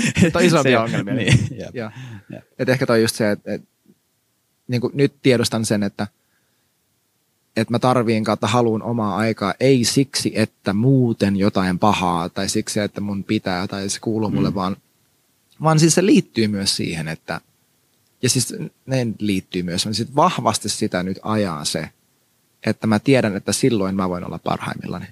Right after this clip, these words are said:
Speaker 2: Kyllä.
Speaker 1: Et jos mä pääsen aikaisemmin
Speaker 2: Mm.
Speaker 1: nukkumaan, jotta mä saan nukuttua tarpeeksi,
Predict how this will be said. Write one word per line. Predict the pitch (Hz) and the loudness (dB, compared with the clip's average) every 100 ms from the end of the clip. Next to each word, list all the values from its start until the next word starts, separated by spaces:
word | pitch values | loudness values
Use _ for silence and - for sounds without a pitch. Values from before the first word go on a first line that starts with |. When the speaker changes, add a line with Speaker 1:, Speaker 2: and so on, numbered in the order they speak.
| - _ _ - - - | -20 _ _ -20 -20 -6
Speaker 2:
Kyllä. | - 104 - - | -4 -4 -10 -8
Speaker 1:
Et | 104 101 - - _ - | -4 -4 -8 -20 _ -4
jos | 120 120 139 | 0 2 0
mä | |
pääsen | - 180 175 135 98 87 95 - _ | 0 4 4 2 0 -2 -8 -14 _
aikaisemmin | 104 101 - 95 90 | -2 -2 -2 -2 -4
Speaker 2:
Mm. | |
Speaker 1:
nukkumaan, | 92 - 92 92 | -6 -8 -8 -8
jotta | 92 - | -8 -8
mä | 95 | -6
saan | 98 | -4
nukuttua | 90 - - 92 90 | -4 -8 -8 -6 -4
tarpeeksi, | 92 - 131 | -4 -4 -6